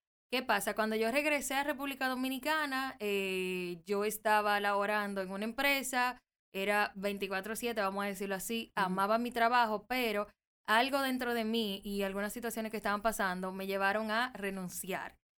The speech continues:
Speaker 1: Yo tomé la decisión, eh, y ahí yo me levantaba todos los días, señores, dando gritos, porque yo pensaba que aunque yo renunciara, en otra empresa me iban a contratar por tener dos maestrías, que sé yo cuánto curso, que el,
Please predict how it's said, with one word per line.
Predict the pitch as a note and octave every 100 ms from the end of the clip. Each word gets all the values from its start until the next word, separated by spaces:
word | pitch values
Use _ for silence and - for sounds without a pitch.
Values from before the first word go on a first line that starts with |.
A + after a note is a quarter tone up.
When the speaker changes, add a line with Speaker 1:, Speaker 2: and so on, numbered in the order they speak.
| _
Speaker 1:
Yo | - G3
tomé | A3+ A#3+
la | A#3+
decisión, | A#3 A3+ A3+ - C#4 C4+ B3+ C4+ -
eh, | G#3 G3 F#3 F3+ F3 -
y | G#3 G#3
ahí | G3+ C4 C4 A#3+
yo | G#3
me | G#3
levantaba | G#3+ G#3+ G#3 G3+
todos | A#3 C4
los | D4+
días, | G#3+ F#3+ F#3
señores, | G3 F#3 F#3+
dando | F#3+ A3 C#4+
gritos, | C4+ G#3 F#3+ A3+ - _ _
porque | G#3+ G#3+ G#3+ A3 G#3
yo | G#3 G#3
pensaba | C4 B3+ G#3 G3+
que | - G#3 G3 G3
aunque | G3 G3 G3
yo | G3+
renunciara, | C4 C#4 C#4 A#3+ A3 A3
en | G#3+ G3+
otra | G#3 A3 C#4+
empresa | B3+ A3+ A3
me | G3+
iban | G3
a | G3
contratar | A3 A#3 B3 A3+ A3
por | G#3
tener | G3+ G3 G3+ G#3 A#3 _ _ -
dos | A3 G#3
maestrías, | G3 F#3 - C4 C#4+ C4 A#3+ A3+ A3+ - _ _
que | G#3 F#3
sé | G3+
yo | F#3+
cuánto | G3 G3 F#3+
curso, | C4 C#4+ C#4+ B3+ B3+ A#3 A3 G#3+
que | G3+ G3
el, | G3+